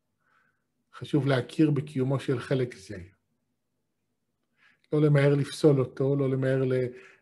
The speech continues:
להדחיק אותו, לפתור אותו, להיפטר ממנו, אלא להכיר בקיומו,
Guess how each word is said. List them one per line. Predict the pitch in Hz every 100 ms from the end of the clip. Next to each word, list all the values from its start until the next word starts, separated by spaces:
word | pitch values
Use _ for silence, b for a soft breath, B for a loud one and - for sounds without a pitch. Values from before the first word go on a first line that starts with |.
| _
להדחיק | 127 123 120 160 156
אותו, | - 135
לפתור | 113 - - 156 131
אותו, | 123 131
להיפטר | 123 123 120 156 151
ממנו, | 139 123 113 117 127 147 147 - _ _ _ _ _ -
אלא | 127
להכיר | 131 120 - 156
בקיומו, | 135 127 - 139 139 117 107